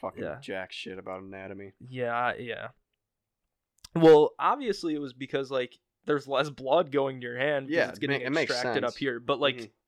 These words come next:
Speaker 2: I don't underst-, I don't
Speaker 1: 'Cause when you f-,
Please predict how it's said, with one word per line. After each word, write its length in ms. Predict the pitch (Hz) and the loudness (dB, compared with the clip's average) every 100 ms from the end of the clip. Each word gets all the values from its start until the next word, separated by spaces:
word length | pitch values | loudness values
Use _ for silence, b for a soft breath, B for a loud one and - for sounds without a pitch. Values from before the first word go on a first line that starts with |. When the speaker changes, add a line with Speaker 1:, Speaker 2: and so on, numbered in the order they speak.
| _ _ _ _ _ _ | _ _ _ _ _ _
Speaker 2:
I 60 | 151 | -4
don't 280 | 151 151 143 | -2 -2 0
underst-, 360 | 147 139 - - _ _ _ _ - - _ | -2 -2 -8 -16 _ _ _ _ -20 -20 _
I 40 | 143 | -12
don't 220 | 143 120 _ _ _ _ _ _ _ _ _ _ _ _ _ _ _ _ - | -12 -12 _ _ _ _ _ _ _ _ _ _ _ _ _ _ _ _ -8
Speaker 1:
'Cause 200 | 139 120 | -8 -6
when 180 | 127 | -8
you 60 | 135 | -8
f-, 140 | 117 | -10